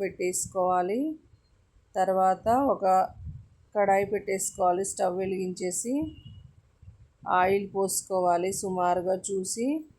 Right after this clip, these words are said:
ఆయిల్ హీట్ అయిందేమో చూసేసుకొని పచ్చిశనగపప్పు ఒక చెంచాడు వేసుకోవాలి. అలాగే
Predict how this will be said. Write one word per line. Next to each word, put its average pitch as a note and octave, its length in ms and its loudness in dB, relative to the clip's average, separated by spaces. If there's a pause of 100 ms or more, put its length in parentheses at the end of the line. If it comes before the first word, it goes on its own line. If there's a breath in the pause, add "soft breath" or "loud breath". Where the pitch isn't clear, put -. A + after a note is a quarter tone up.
(1400)
ఆయిల్ G3 260 0 (140)
హీట్ F#3+ 300 0
అయిందేమో F#3+ 360 -2 (120)
చూసేసుకొని G3 720 -2 (300)
పచ్చిశనగపప్పు F#3+ 1000 -6
ఒక F#3+ 100 -4 (120)
చెంచాడు F3+ 400 -4
వేసుకోవాలి. F3+ 680 -2 (2750)
అలాగే F#3 460 0